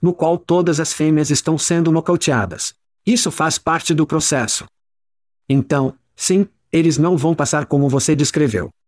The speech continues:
Isso é anedótico. Eles vão passar pelos dados e é isso que eles fizeram há anos. Eles continuarão a fazer isso.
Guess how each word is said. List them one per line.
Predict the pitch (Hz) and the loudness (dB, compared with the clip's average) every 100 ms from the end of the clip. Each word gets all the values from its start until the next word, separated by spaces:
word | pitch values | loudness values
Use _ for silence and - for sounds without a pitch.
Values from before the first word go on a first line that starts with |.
| _ | _
Isso | 170 226 - | 0 0 2
é | 185 | 2
anedótico. | 170 127 127 113 - - - _ _ | 2 2 0 -2 -8 -14 -20 _ _
Eles | 147 156 151 | 2 4 2
vão | 123 156 | 2 0
passar | 135 - 131 | 0 -2 -2
pelos | 139 127 107 | 0 0 0
dados | 123 143 143 - | 0 0 0 2
e | 226 | 2
é | 147 | 2
isso | 135 147 - | 2 2 -2
que | - | 0
eles | 165 180 | 2 2
fizeram | - 160 135 139 143 | 0 0 0 0 0
há | |
anos. | 135 107 87 73 - - _ _ - | 0 0 -2 -6 -8 -10 _ _ 0
Eles | 147 147 - | 2 2 2
continuarão | 165 156 165 131 127 143 | 0 0 2 2 2 0
a | |
fazer | 131 131 156 | 0 0 2
isso. | 131 107 - | 2 0 -4